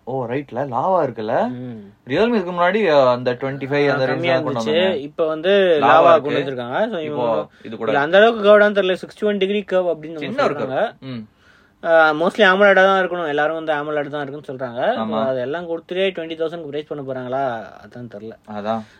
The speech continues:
Speaker 2: ஆனா இது ப்ரோவா நார்மல் மாடலான்னு தெரியல. ஆக்சுவலா
Speaker 1: ஒரு
Speaker 2: சீரிஸ்
Speaker 1: நார்மல்
Speaker 2: அப்படின்னு தான் கூப்பிடுறாங்க.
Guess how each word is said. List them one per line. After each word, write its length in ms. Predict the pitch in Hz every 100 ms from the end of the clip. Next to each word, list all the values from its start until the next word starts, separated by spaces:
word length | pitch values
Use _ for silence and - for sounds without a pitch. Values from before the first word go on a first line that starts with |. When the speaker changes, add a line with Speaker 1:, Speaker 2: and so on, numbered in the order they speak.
| -
Speaker 2:
ஆனா 140 | 196
இது 120 | 214 156
ப்ரோவா 420 | 202 233 247 247
நார்மல் 300 | 202 208 208
மாடலான்னு 400 | 185 170 175 175
தெரியல. 320 | 156 147 131 - _ -
ஆக்சுவலா 240 | 135 165
Speaker 1:
ஒரு 60 | 214
Speaker 2:
சீரிஸ் 520 | 123 220 240 226 160
Speaker 1:
நார்மல் 40 |
Speaker 2:
அப்படின்னு 200 | 151 165
தான் 140 | 180 175
கூப்பிடுறாங்க. 720 | 143 139 123 120 139 143